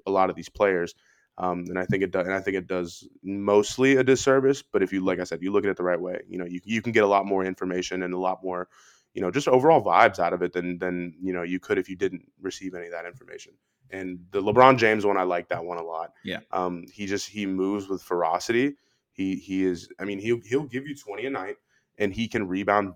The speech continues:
Speaker 1: very well. Um, I
Speaker 2: Mm-hmm.
Speaker 1: mean, you're, you're,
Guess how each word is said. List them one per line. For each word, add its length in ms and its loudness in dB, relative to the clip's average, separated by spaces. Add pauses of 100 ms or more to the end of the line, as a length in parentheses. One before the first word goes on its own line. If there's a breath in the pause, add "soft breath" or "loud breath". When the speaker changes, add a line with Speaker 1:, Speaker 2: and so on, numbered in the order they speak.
Speaker 1:
very 380 0
well. 440 0 (280)
Um, 300 -4
I 140 -6
Speaker 2:
Mm-hmm. 60 -4
Speaker 1:
mean, 140 -4
you're, 200 0
you're, 200 2